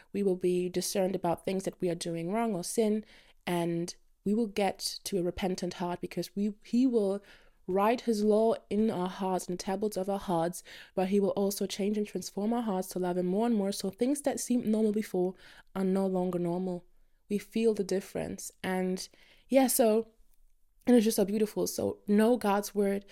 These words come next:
study God's word. It is so worth it because it is so beautiful, and you will see how much God loves us and that, yeah,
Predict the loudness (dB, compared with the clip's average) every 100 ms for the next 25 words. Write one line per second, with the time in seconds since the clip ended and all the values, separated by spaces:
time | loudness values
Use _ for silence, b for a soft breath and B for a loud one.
0 | -20 -2 2 2 2 2 0 0 0 2
1 | 0 B B B 2 4 4 2 2 4
2 | 4 2 2 0 -2 -2 0 0 0 -2
3 | 2 0 2 -2 0 0 2 2 2 0
4 | 0 0 2 0 0 -2 -2 0 0 0
5 | 0 0 -4 B B B -2 0 2 2
6 | 2 0 -6 _ _ _ -8 -4 -2 -2